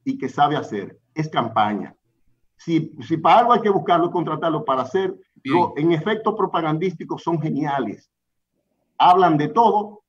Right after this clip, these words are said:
Speaker 1: y saben muy poco de cómo solucionar algún problema de esta sociedad. Por eso, señores, tanto atraco a, a negocio,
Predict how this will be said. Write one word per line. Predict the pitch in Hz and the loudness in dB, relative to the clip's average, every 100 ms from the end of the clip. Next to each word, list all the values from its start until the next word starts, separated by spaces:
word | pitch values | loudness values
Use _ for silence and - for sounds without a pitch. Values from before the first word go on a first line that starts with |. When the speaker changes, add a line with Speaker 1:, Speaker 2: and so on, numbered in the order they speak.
| _ | _
Speaker 1:
y | 143 | -8
saben | 139 170 165 | -2 0 2
muy | 160 170 | 4 2
poco | 160 151 131 - - _ _ _ _ _ _ _ | 2 -2 -2 -6 -16 _ _ _ _ _ _ _
de | 110 135 - | -8 -8 0
cómo | 196 208 190 | 2 2 0
solucionar | - 143 135 - 123 123 135 107 - | -4 -6 -6 -6 -6 -2 -2 -4 -6
algún | 117 123 156 180 | -4 -2 -2 -4
problema | 151 117 127 135 104 | -4 -2 0 -2 -2
de | 104 | -6
esta | - 104 | -10 -12
sociedad. | 107 101 90 78 - _ _ _ _ _ | -14 -18 -18 -20 -20 _ _ _ _ _
Por | 127 143 | -4 0
eso, | 180 151 120 107 | 0 -2 -6 -8
señores, | 113 107 98 90 - _ _ _ _ | -6 -6 -6 -10 -16 _ _ _ _
tanto | 160 180 185 156 | 2 2 2 0
atraco | - 143 160 160 | 2 2 2 2
a, | 151 - | -2 0
a | - | 0
negocio, | 131 110 131 143 135 101 82 | 0 0 0 0 -4 -8 -16